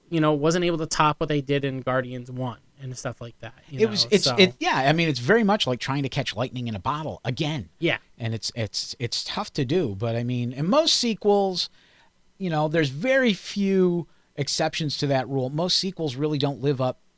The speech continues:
Speaker 2: to, you know, the hype that a lot of people put to 'em. But I mean, all in all, they usually do better than the, you know, the first movie. Uh, Wrath of Khan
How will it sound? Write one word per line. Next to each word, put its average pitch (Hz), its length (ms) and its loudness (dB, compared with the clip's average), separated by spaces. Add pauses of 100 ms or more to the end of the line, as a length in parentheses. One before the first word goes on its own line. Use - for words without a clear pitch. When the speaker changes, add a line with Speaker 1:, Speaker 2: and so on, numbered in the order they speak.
(800)
Speaker 2:
to, 127 640 -2 (520)
you 139 120 -4
know, 113 420 -2
the 120 140 -2
hype 135 360 -2
that 123 160 0
a 117 40 0
lot 117 200 -2
of 110 60 -10
people 113 200 -6
put - 240 -4
to 175 180 0
'em. 160 180 -4 (360)
But 175 260 2
I 170 60 0
mean, 175 340 0 (520)
all 180 200 6
in 180 60 2
all, 208 160 6
they 160 100 2
usually 156 720 0 (200)
do 135 140 2
better 139 320 4
than 135 140 2
the, 120 260 -4 (100)
you 147 80 -4
know, 110 120 -2
the 101 100 -6
first 113 300 -4
movie. 175 340 0 (320)
Uh, 104 260 -6 (240)
Wrath 120 240 -2
of 98 100 -12
Khan 143 400 -2